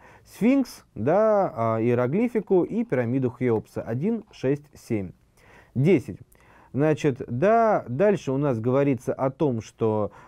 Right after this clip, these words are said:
а, пострадал какой-то из памятников культуры. Известно, что это было связано прежде всего с тем, что сфинкс потерял свой нос. Вот, да, ну уж неизвестно, Астерикс, Обеликс это сделал, Наполеон или кто-то ещё, но понятно, что это сфинкс, изображение номер один.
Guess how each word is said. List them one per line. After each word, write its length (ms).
а, 400
пострадал 540
какой-то 340
из 60
памятников 540
культуры. 540
Известно, 500
что 160
это 160
было 180
связано 420
прежде 360
всего 200
с 40
тем, 240
что 160
сфинкс 400
потерял 500
свой 260
нос. 360
Вот, 540
да, 580
ну 220
уж 260
неизвестно, 680
Астерикс, 500
Обеликс 480
это 220
сделал, 340
Наполеон 480
или 120
кто-то 280
ещё, 300
но 120
понятно, 460
что 140
это 180
сфинкс, 400
изображение 560
номер 320
один. 320